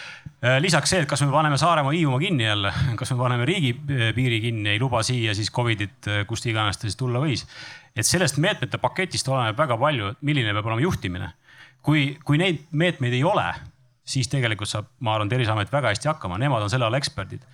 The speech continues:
Kui sinna lisandub veel üks ja teine ja kolmas ja, ja, ja neljas, siis, äh, siis tuleb kindlasti minu hinnangul see juhtimine tõsta selle asutuse kätte, kes oskab juhtida, mitte tervise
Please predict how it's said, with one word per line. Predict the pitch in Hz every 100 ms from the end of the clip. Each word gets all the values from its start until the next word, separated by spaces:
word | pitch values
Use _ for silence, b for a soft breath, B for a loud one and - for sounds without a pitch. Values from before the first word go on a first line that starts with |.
| B B
Kui | - 120
sinna | 131
lisandub | 131 170 139 107 101
veel | 131 156 127
üks | 165 - -
ja | 127
teine | 139 139 131 101
ja | 127 151
kolmas | 131 139 117 98 -
ja, | 107 107 107 123
ja, | 127 110 120
ja | 110
neljas, | 131 156 98 -
siis, | 110 98 -
äh, | 104 107
siis | - 135 -
tuleb | 107 -
kindlasti | 127 104 - - 98 -
minu | 120 156 135
hinnangul | 117 110 101
see | 120
juhtimine | 131 110 101 101 95 B B -
tõsta | 131 127 - 107 107 123
selle | - 143 127
asutuse | 117 - 104
kätte, | 107 104 110
kes | 101 120
oskab | 110 107 87 -
juhtida, | 147 160 107 95
mitte | 117 160 127 120
tervise | 151 131 - 117 107